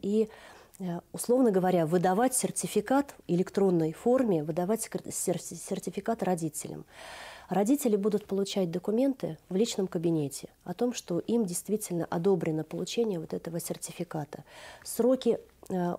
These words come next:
очень, э, короткие, очень приемлемые для граждан, то есть это действительно удобно. А, хотелось бы еще отметить, что круг лиц, э, кто имеет право на получение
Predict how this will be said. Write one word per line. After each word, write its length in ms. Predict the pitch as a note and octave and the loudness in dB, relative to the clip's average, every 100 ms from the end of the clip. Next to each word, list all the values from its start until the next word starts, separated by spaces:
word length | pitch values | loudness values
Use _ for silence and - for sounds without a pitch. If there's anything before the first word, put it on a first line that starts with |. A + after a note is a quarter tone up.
| - | 0
очень, 540 | G3+ - E3+ E3 E3+ | 0 0 -2 -4 -6
э, 240 | E3+ E3 E3 | -10 -10 -4
короткие, 640 | F#3 G#3 C4 - F3 D#3 | 0 2 2 0 -2 0
очень 340 | G3 G3 F#3 | 2 0 0
приемлемые 720 | F3 F#3 F#3 F3+ E3 D#3+ D#3+ D#3 | 0 2 4 4 2 0 -2 -2
для 160 | E3+ E3+ | -2 0
граждан, 440 | G#3 B3 G3 D#3 | 0 0 -2 -6
то 120 | E3+ | -8
есть 120 | - | -10
это 140 | G3+ F#3 | -8 -6
действительно 580 | F3 - E3 - D3 D3 | -6 -4 -4 -2 -4 -4
удобно. 480 | D3 C#3+ D3 C#3+ - - - - - - | -6 -8 -8 -14 -16 -20 -20 -18 -18 -14
А, 240 | - D3+ D3 | -8 -6 -6
хотелось 440 | - G3 A#3 G#3 | -6 -2 0 0
бы 160 | F#3+ G3+ | 2 0
еще 260 | G3 - | 0 -2
отметить, 440 | G3 A3+ A#3+ - D#3 | -4 -2 -4 -4 -8
что 380 | - F#3+ E3+ D#3 - - - - - _ _ | -6 -2 -2 -2 -8 -20 -20 -20 -20 _ _
круг 380 | - A#3 A3 - - - | -2 -2 -2 -6 -18 -2
лиц, 380 | G3+ C#4+ - - | 2 2 2 -4
э, 480 | - E3 D#3 D#3 E3 E3+ | -4 -2 -2 -4 -6 -8
кто 420 | - - F#3+ E3 - | -6 0 2 2 0
имеет 400 | F3+ F3 E3+ - | -2 0 -2 -2
право 340 | F#3 E3+ D#3 | -2 -2 -2
на 160 | D#3+ D#3+ | -4 -6
получение 720 | E3+ E3+ - F3+ E3 D3+ D3 | -6 -8 -2 -2 -2 -4 -8